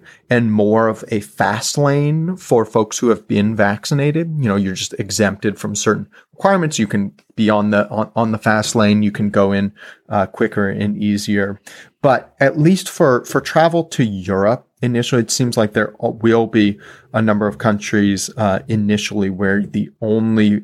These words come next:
Americans who are let in, again, at least for the first few weeks or first month or so, will be folks who have been fully vaccinated. The one exception there is for, uh, kids who, especially for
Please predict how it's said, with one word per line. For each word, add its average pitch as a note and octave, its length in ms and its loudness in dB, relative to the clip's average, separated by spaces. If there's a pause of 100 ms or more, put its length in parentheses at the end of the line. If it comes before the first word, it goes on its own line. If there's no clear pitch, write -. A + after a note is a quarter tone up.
Americans G2 560 2
who A2 120 -4
are G2 80 0
let F#2+ 300 -2
in, G#2+ 360 0 (280)
again, G2+ 280 2
at - 120 -2
least G2+ 240 -2
for G2+ 200 0
the G2 120 -4
first - 360 -6
few G#2 160 0
weeks G2+ 400 0
or G#2 60 0
first G#2+ 340 -4
month C3 320 0
or A#2 80 2
so, G#2+ 320 0 (280)
will G#2+ 300 2
be G#2 160 0
folks G2 380 -2
who G#2 120 0
have - 180 -6
been G2 320 0
fully G2 380 -2
vaccinated. - 920 -4 (260)
The A2+ 100 2
one G#2 180 2
exception F3 540 0
there D3+ 240 4
is G#2+ 280 2
for, G2 600 -2
uh, G#2 220 -2 (100)
kids D#3+ 680 0 (180)
who, G2+ 580 0
especially G#2 440 -6
for - 60 -20